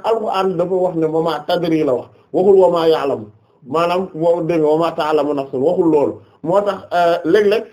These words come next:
nga gis te prévision, moo tax prévision wu météo yi, par exemple, da ngay gis ne lu muy gën di jege day gën di précis, waaye du jamais, maanaam comme ni un an avant, deux ans avant du leeree noonu. Alors que bu dee ni jant bi di demee, loolu day leer.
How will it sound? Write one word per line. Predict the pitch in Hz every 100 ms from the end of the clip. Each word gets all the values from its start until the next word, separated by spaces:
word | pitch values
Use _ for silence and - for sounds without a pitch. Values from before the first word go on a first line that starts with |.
| _ -
nga | 185
gis | 196 233 -
te | 208 226 - - _
prévision, | - 247 247 208 202 190
moo | 175 226
tax | 202 208
prévision | 262 269 247 214 226
wu | 196
météo | 202 202 185 160
yi, | 165
par | 175 170
exemple, | 151 151 - - -
da | 175
ngay | 220 202
gis | 202
ne | 170
lu | 180 139 156 190 240
muy | 262
gën | 180 233
di | 196 170
jege | 185
day | 170 175
gën | 160 160
di | 160
précis, | 147 135 123 - _ _ -
waaye | 190 214 226 202
du | 156 240 240 -
jamais, | 135 240 254 262
maanaam | 139 190 233 220 -
comme | 220 233
ni | 233 233
un | 247 269
an | 254 240
avant, | 226 185
deux | 139 190 247
ans | 226 202
avant | 180 185
du | 180
leeree | 180 180 170 156
noonu. | 135 117 - - - -
Alors | 240 302
que | 254
bu | 226 247
dee | 247 226
ni | 226 240
jant | 240 240
bi | 233 208
di | 202
demee, | 202 170 160 - -
loolu | 175 214 208
day | 175 185
leer. | 170 143